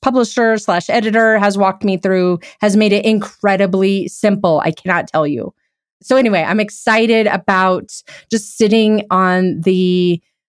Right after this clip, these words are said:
whatever, lanai in Costa Rica, whatever it's called there.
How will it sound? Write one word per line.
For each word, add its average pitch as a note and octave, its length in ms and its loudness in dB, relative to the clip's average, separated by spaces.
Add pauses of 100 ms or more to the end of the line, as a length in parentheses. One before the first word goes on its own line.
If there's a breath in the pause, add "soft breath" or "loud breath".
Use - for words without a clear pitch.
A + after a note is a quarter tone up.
(160)
whatever, F3+ 380 0
lanai G3+ 880 2
in G3+ 220 0
Costa G3+ 320 -2
Rica, G3 720 0
whatever G#3 260 2
it's G3 160 -4
called F3 240 -2
there. E3 380 0